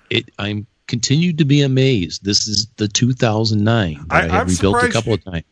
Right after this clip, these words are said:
Speaker 2: I'm surprised you can get that up on, uh, on Sierra. I thought that,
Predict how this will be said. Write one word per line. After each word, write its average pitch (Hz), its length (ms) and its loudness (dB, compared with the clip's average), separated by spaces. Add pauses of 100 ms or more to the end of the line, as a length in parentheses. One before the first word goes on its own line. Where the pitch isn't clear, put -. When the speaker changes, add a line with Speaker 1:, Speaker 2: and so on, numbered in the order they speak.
(140)
Speaker 2:
I'm 151 180 -2
surprised 165 640 -6
you 151 80 -12
can 139 160 -14
get 147 260 -6
that 139 160 -4
up 135 180 -8
on, 127 260 -8
uh, 117 60 -10 (200)
on 110 180 -8
Sierra. 117 480 -6
I 95 120 -6
thought 110 260 -10 (1500)
that, 98 240 -12